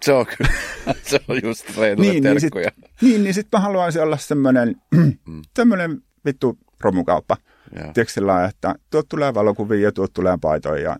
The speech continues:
Speaker 1: Joo.
Speaker 2: tuot tulee läppäritarroja ja mitä nyt milloinkaan.
Speaker 1: Ihan supersiistiä.
Speaker 2: Niin.
Speaker 1: Miten he muuten, tota, use-, usein puhutaan, kun sä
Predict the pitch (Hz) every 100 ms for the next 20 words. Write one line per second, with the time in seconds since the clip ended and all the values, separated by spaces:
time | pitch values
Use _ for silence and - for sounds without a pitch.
0 | - 82 104 - 104 92 80 - 80 80
1 | 78 76 65 71 - _ _ 98 90 82
2 | - _ 82 - - - - - - -
3 | 107 107 92 107 85 76 71 76 73 76
4 | 73 - - 101 92 113 175 180 151 139
5 | 131 123 120 117 - 127 156 139 147 143
6 | 113 110 101 - 85 80 _ _ _ -
7 | - _ _ _ 107